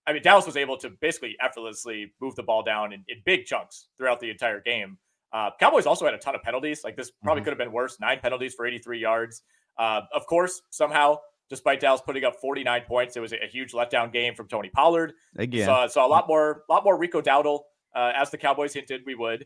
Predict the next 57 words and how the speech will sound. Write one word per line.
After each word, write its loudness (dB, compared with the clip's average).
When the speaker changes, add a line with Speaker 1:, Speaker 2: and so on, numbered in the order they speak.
Speaker 1:
Uh, -6
obviously, -4
he -6
was -12
the -12
guy 2
in -2
there -4
late 0
once -6
this -14
got 2
out 2
of -4
hand. -2
Great 0
day 6
for -8
Brandon -4
Cooks, -4
nine -2
for -8
one -2
seventy-three -8
and -8
a -14
touchdown. 0
CeeDee -8
Lamb 2
continues -4
his -4
ascent. 0
Uh, 2
basically, 2
I, 4
I 0
think, -2
like, 4
a -4
month 2
ago, -2
Jeff, -2
you -10
called 4
him -2
out 4
on -6
the -2
X -4
M -2
show. -2
And 2
ever 4
since -4
then, 0
forty-one, 2
twenty-eight, -4